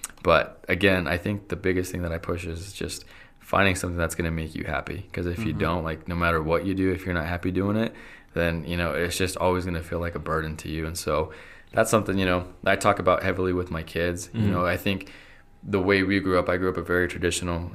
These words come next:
Speaker 1: you know, Mexican life where
Speaker 3: Yeah.
Speaker 1: my parents, you know, worked their face off and, you know, that's what they were doing. They were just trying to keep our family alive and provide things for us. So they didn't really have time and they didn't have the education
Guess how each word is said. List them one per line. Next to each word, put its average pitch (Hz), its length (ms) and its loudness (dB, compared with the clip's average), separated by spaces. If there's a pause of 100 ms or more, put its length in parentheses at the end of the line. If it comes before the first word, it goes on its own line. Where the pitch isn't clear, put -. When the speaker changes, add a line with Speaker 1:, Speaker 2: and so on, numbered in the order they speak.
Speaker 1:
you 85 100 -4
know, 85 200 -4 (120)
Mexican 87 580 -2
life 85 360 -2
where 104 200 6
Speaker 3:
Yeah. 82 60 6
Speaker 1:
my 82 140 0
parents, 87 480 -2
you 87 100 -4
know, 82 140 -4
worked 87 380 -2
their 80 120 -6
face 85 360 -4
off 85 260 0
and, 78 160 -6 (600)
you 90 120 0
know, 85 180 2
that's 90 380 2
what 90 100 -2
they 92 80 4
were 92 120 2
doing. 87 200 -2
They 85 80 2
were 87 140 0
just 87 160 -4
trying 87 160 -6
to 85 60 -6
keep 87 260 -6
our 82 100 0
family 85 420 -4
alive 82 520 -2
and 82 260 -8
provide 82 460 -2
things 85 200 -6
for 80 240 0
us. 80 220 -2
So 87 160 -2
they 87 80 2
didn't 92 240 0
really 90 180 0
have 85 220 -2
time 87 340 -2
and 82 120 -2
they 85 80 2
didn't - 420 -4
have 92 220 -6
the 90 100 0
education 85 720 -4